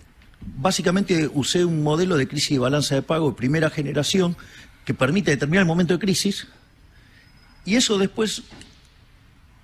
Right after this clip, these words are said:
también armé un programa de estabilización con eso y escribí un libro que se llama Política Económica Contrarreloj.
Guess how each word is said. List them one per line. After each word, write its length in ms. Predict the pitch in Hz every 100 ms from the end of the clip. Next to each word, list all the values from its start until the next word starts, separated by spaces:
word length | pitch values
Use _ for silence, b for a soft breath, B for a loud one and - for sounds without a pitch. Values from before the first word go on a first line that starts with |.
| -
también 240 | 120 156
armé 220 | 143 135
un 100 | 131
programa 340 | 113 117 147 151
de 40 |
estabilización 840 | 131 151 156 - 156 - 175 156
con 100 | 139 160
eso 200 | 156 151
y 40 |
escribí 280 | 127 143 185
un 80 | 170
libro 260 | 185 170
que 80 | 160
se 60 | 156
llama 120 | 156
Política 280 | 131 147 139
Económica 400 | 131 135 147 117
Contrarreloj. 540 | 113 107 107 101 78